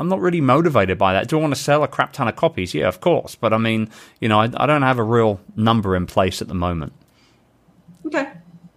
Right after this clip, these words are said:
Speaker 2: So let me back up and kind of describe a couple of things, 'cause I don't know if you know fully some of my strategies and, and concepts of what I teach. So,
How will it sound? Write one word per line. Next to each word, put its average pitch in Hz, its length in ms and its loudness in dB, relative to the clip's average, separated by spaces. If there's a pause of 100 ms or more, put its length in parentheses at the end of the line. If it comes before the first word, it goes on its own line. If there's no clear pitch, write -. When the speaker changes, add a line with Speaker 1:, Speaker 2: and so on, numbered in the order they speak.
(840)
Speaker 2:
So 330 340 0
let 302 140 2
me 392 300 0 (180)
back 220 300 2
up 214 160 0
and 202 200 -4
kind 208 180 2
of 202 60 -2
describe 190 680 -2 (160)
a - 80 -6
couple 214 280 -2
of 202 120 -2
things, 202 260 -4
'cause 240 200 0
I 262 100 6
don't 247 160 0
know 226 120 2
if 220 140 0
you 214 140 2
know 196 220 0
fully 190 520 0
some 196 220 -4
of 185 60 -4
my 175 120 -4
strategies 208 680 -2
and, 190 380 -4
and 180 280 -6
concepts 196 580 -4
of 180 180 -4
what - 120 -2
I 175 80 -2
teach. - 380 -6
So, 208 400 2